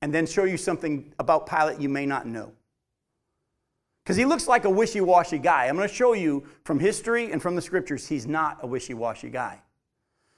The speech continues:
Go to Luke twenty-three. I'm gonna show you scripturally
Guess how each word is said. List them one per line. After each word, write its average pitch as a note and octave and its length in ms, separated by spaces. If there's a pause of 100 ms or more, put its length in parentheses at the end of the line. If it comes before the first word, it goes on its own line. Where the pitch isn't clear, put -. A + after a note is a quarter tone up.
(360)
Go G#3 140
to C4 60
Luke B3 200
twenty-three. C#3+ 520 (3250)
I'm E3+ 100
gonna G#3 120
show A3 180
you G#3 160
scripturally E3 760